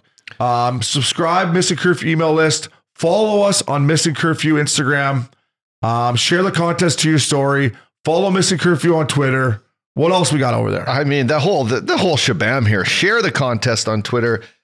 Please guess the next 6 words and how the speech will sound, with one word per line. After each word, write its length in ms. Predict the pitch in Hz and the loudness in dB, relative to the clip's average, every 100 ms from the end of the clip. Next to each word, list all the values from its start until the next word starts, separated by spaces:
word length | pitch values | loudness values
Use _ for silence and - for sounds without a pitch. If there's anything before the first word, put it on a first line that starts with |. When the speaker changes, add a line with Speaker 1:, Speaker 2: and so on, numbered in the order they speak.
| _ _ | _ _
Speaker 2:
If 180 | - 110 | -6 -2
you 140 | 135 139 | 0 0
like 360 | 156 180 147 | 0 -2 -2
Missing 360 | 170 156 175 156 | -2 0 -2 -2
Curfew, 420 | 151 143 143 143 | -2 -2 -2 -2
tweet 560 | 139 - 135 139 - | -2 -2 0 0 -4